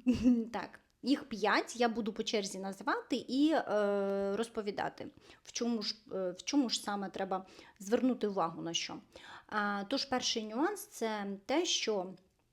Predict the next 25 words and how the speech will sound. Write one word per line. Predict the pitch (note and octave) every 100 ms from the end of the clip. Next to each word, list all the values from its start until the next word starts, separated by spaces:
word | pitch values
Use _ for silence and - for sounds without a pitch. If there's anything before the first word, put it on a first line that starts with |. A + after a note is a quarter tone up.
| _ _ _ - -
е, | A3 G3+ G3 G3 G3 G3 G3+ G3+ G3+ G3+ G3+
частенько | G#3+ - C4+ E4 D4
не | B3+
промивається | B3+ A3+ A3+ G#3 G3 A3 B3+ B3+ G#3
волосся. | G3 G#3+ - - - - - - - - -
Тобто, | A3 A3
наприклад, | F#3+ A3 A3 - F3+ -
якщо | - -
ви | G#3+
миєте | A3 A3+ G3+ G3
в | F#3
душі | F#3+ G#3 G#3 G3+ F#3 F3
волосся, | G#3 G#3 F#3+ - F#3 F3+ F#3
то | G#3
промивається | G3 A3 A#3+ A3+ G3 G3 -
гарно | F#3+ G3+ F#3+ F#3 F#3+
ця, | - A4
ця, | - F#4 D4+ -
ця | - A4
частина | G4 F#4 - E4 D4+
волосся, | C4 C#4 C#4 C#4+ C#4+ C4 -
а | A3+ A3+
затилок | G#3+ G#3 A3+ G#3+ G3+
залишається | G3 G3 G3 - G3 G3 F#3+
непромитий. | G3 G#3 G#3 G3 F#3+ F3 F3+